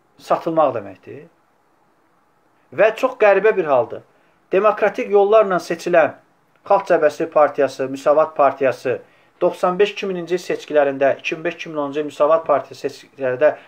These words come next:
qalib gəlir. Heç kəs onu ittiham eləmir. "Niyə parlamenti təmsil edirsən?" Çünki onların haqqıdır. Demokratik yolla seçiliblər. Ancaq Real Partiyası, Ümid Partiyası seçiləndə onlar sat-, satılmaq adlandırılır.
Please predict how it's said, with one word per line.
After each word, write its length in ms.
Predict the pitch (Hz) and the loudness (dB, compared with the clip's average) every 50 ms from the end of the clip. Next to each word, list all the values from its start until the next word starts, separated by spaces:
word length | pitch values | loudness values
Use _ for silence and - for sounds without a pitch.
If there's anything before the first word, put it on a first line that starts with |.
| _ _ | _ _
qalib 320 | - 143 147 156 208 214 - | 0 2 2 2 2 0 0
gəlir. 360 | 247 226 202 165 123 - - _ _ _ _ _ _ _ _ _ _ _ _ _ _ _ _ _ _ _ _ _ _ _ _ _ _ _ _ _ _ - | 2 2 2 2 -2 -4 -8 _ _ _ _ _ _ _ _ _ _ _ _ _ _ _ _ _ _ _ _ _ _ _ _ _ _ _ _ _ _ 0
Heç 220 | 208 226 220 - | 0 0 2 2
kəs 160 | 220 196 - - | 0 0 -2 -4
onu 200 | 160 185 190 202 | -6 -6 -4 -6
ittiham 440 | - 180 - - - 185 180 185 | -8 -10 -10 -6 -2 -2 0 0
eləmir. 360 | 180 175 190 190 180 160 139 135 | 0 0 0 0 -2 -4 -6 -6
"Niyə 200 | 151 170 170 170 | -4 -4 -4 0
parlamenti 520 | - 156 147 147 151 151 147 139 135 - - | 2 2 2 2 2 0 -2 -4 -10 -10 -6
təmsil 320 | - 139 135 131 - 135 131 | -4 -2 -2 -2 -4 -8 -8
edirsən?" 340 | 123 120 117 110 - 156 165 | -8 -8 -8 -6 -4 -6 -6
Çünki 220 | - - 151 - 156 | -6 -10 -8 -6 -2
onların 280 | 147 147 151 156 165 | 0 2 2 2 2
haqqıdır. 480 | 151 160 143 - - - 135 123 - - _ _ _ _ _ _ _ _ _ _ _ _ _ _ _ _ _ _ _ _ _ _ _ _ _ _ _ _ _ _ _ | 0 0 0 0 -2 -6 -12 -14 -14 -18 _ _ _ _ _ _ _ _ _ _ _ _ _ _ _ _ _ _ _ _ _ _ _ _ _ _ _ _ _ _ _
Demokratik 540 | - 185 196 196 190 - 202 190 185 220 196 | -2 2 2 2 2 2 0 -2 -2 -2 0
yolla 240 | 202 196 185 180 170 | 0 2 2 2 0
seçiliblər. 720 | 165 - 160 147 - - 160 175 170 - 208 220 233 233 - _ _ _ _ _ _ _ _ - | 0 0 -4 -6 -6 -6 -8 -10 -6 -2 0 0 0 -2 -6 _ _ _ _ _ _ _ _ -2
Ancaq 340 | 160 196 196 185 196 - 165 | 0 0 2 2 0 -2 2
Real 260 | 175 196 220 214 220 | 4 4 4 4 4
Partiyası, 680 | - 196 180 170 - - 170 156 151 - 170 151 123 117 | 2 2 2 2 2 0 0 0 0 -2 -2 -2 -2 -2
Ümid 260 | - 165 175 190 180 - | -4 -6 -8 -8 -6 -2
Partiyası 680 | - 170 156 - - 151 143 - - - 139 120 107 - _ _ _ _ _ _ _ _ _ _ _ _ _ _ _ _ _ | 0 2 2 2 0 0 0 0 -2 -4 -6 -6 -6 -10 _ _ _ _ _ _ _ _ _ _ _ _ _ _ _ _ _
seçiləndə 580 | - - 175 170 - 170 170 170 165 165 208 | -4 -2 -2 -2 -2 0 2 2 2 2 2
onlar 300 | 226 196 175 170 175 185 | 2 0 0 0 0 -2
sat-, 380 | 180 - - 170 151 - - - | 0 0 -2 -2 -2 -4 -8 -10
satılmaq 460 | - - 143 - - 151 151 151 139 | -8 -8 -6 -6 -6 -4 -2 0 0
adlandırılır. 580 | 127 113 101 101 98 95 95 - - - - | 0 -2 -4 -8 -16 -16 -18 -20 -20 -20 -20